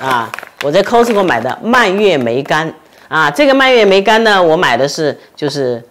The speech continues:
organic 的蔓越莓干啊。这个蔓越莓干呢，它是就是没有添加任何的一些添加剂呀、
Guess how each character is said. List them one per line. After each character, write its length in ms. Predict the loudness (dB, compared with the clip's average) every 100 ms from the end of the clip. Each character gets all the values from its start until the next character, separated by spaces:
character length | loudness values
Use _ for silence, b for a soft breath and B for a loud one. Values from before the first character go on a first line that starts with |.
| _ -12
organic 600 | -4 -2 -2 -4 -8 -12
的 140 | -14 -18 -8
蔓 180 | -4 -2
越 120 | -4
莓 180 | -6 -8
干 260 | -8 -8 -6
啊。 240 | -8 -8 b b b
这 100 | -6
个 80 | -4
蔓 160 | -2 -2
越 100 | -2
莓 200 | -4 -4
干 180 | -4 -4
呢， 100 | -4
它 100 | -6
是 160 | -8 -8
就 160 | -8
是 240 | -8 -10 -12 b b
没 140 | -2
有 120 | -2 -2
添 300 | -4 -4 -2
加 180 | -2
任 260 | 0 0 -2
何 220 | -4 -10
的 160 | -10 -10
一 80 | -10
些 140 | -10
添 240 | -8 -6 -2
加 160 | 0
剂 240 | -2 -4 -2
呀、 320 | 0 -2